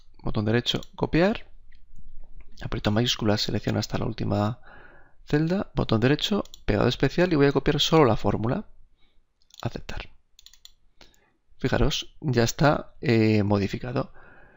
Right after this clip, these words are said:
¿Qué es lo que sucede? Que yo cuando hago clic aquí veo una palabra y cuando hago clic aquí veo una fórmula. Si yo sobre esto quisiera modificar cosas, por ejemplo aquí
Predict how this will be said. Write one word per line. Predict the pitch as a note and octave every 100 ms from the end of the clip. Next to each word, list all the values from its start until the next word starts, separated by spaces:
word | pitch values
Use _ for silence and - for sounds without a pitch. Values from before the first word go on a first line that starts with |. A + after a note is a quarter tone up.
| - - - - -
¿Qué | C3+
es |
lo | C3+
que | C#3+
sucede? | C#3+ E3 C#3
Que | A2
yo | G2+ A2
cuando | G#2+
hago | A2 G#2+
clic | A2+
aquí | A#2+ - B2+ - -
veo | B2 G#2
una | G2+ G2+
palabra | - C3+ C#3+
y | D#3+
cuando | - G#2+
hago | G#2 G#2
clic | A#2 A#2+
aquí | A#2 F3 - - -
veo | C3 B2 D3 - -
una | D3 B2+ - -
fórmula. | - - - - - - - - - - - _ _ _ - -
Si | - B2
yo | C3
sobre | - B2+ C#3
esto | D#3 - A#2 - -
quisiera | - A#2+ - A2+
modificar | A2 G#2+ - C3+
cosas, | - F3 F3+ G#3+ - - - - - - -
por | -
ejemplo | - G#2 G#2
aquí | G#2+ G#2+